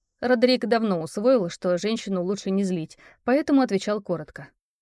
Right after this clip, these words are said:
«Тогда подлети ближе, ещё ближе».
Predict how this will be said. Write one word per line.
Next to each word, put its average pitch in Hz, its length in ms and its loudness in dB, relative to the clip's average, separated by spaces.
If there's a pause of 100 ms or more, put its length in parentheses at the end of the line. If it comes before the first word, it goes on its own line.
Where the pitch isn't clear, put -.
(800)
«Тогда 220 300 2
подлети 247 420 2
ближе, 196 480 0 (340)
ещё 254 480 2
ближе». 196 480 -2